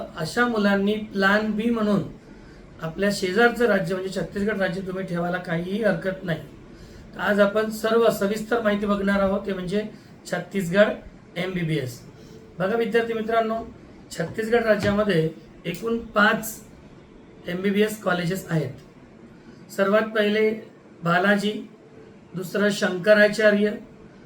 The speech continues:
तिसरं रिम्स, रायपूर इन्स्टिट्यूट of Tech-, मेडिकल सायन्सेस, त्याच्यानंतर रावतपुरा आणि अभिषेक मिश्रा, असे जवळपास पाच मेडिकल कॉलेजेस आहेत. त्यातले जे दोन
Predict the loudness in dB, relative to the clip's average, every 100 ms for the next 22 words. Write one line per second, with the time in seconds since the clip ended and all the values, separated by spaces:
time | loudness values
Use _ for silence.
0 | -16 -4 -4 0 4 4 4 2 0 -4
1 | -6 -2 -2 0 -2 -2 -4 -4 -6 -6
2 | -8 -4 -2 -2 0 0 0 -2 -4 -6
3 | -14 -20 -20 -20 -20 -10 -2 0 0 2
4 | 4 6 4 2 0 2 2 -4 -18 -20
5 | -20 -20 -20 -20 -20 -20 -20 -14 -2 2
6 | 4 2 -2 -4 -2 -4 -2 -4 -4 -16
7 | -20 -20 -20 -20 -20 -20 -20 -10 -4 0
8 | 2 2 0 -2 -6 0 2 2 -2 -10
9 | -6 -2 0 0 0 -2 0 -2 -2 -2
10 | -2 -6 -16 -20 -20 -20 -20 -18 -2 -2
11 | 0 0 0 0 2 2 4